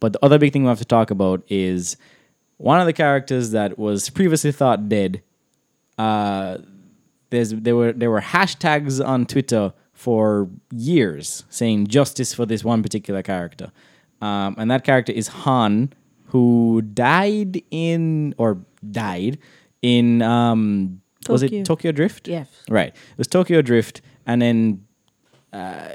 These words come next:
Speaker 1: Furious Seven takes place after Tokyo Drift. Right.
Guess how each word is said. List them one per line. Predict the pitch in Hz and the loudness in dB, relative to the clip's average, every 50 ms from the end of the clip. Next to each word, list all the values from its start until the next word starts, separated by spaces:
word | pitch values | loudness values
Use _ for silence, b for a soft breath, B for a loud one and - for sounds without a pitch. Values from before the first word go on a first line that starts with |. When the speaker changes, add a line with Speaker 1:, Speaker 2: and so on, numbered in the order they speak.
| 80 90 | -18 -18
Speaker 1:
Furious | - - - - - - - - 165 170 180 175 170 156 143 | -16 -16 -16 -16 -16 -14 -6 -2 2 4 4 6 4 4 2
Seven | - - - - 156 147 131 135 131 127 120 | 2 -2 2 2 2 2 2 2 0 0 2
takes | - 139 135 117 - - | 2 0 0 0 -2 -6
place | - 135 120 113 110 - _ - | -2 0 0 0 0 -4 _ -2
after | 120 123 127 123 - - | 0 0 0 0 -2 -4
Tokyo | 107 - 110 98 - - 85 80 | -4 -2 -2 -4 -4 -6 -10 -10
Drift. | 78 - 73 - - - - - _ _ _ _ _ _ _ - | -10 -12 -14 -18 -18 -20 -20 -20 _ _ _ _ _ _ _ -6
Right. | 190 - - 76 67 - | -4 -2 -2 -4 -6 -10